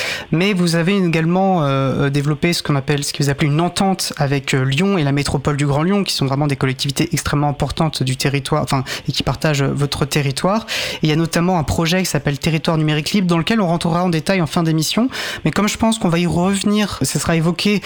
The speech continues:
peut-être assez régulièrement pendant notre échange, si en, en,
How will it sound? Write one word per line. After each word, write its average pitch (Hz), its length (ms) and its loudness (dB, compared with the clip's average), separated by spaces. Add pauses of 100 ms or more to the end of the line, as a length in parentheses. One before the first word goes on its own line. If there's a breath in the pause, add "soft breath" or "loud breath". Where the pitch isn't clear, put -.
(280 loud breath)
peut-être 185 360 0
assez - 200 0
régulièrement 180 420 2
pendant 175 180 0
notre - 180 0
échange, 220 320 2 (360 loud breath)
si - 160 -2
en, 190 180 2
en, 170 140 0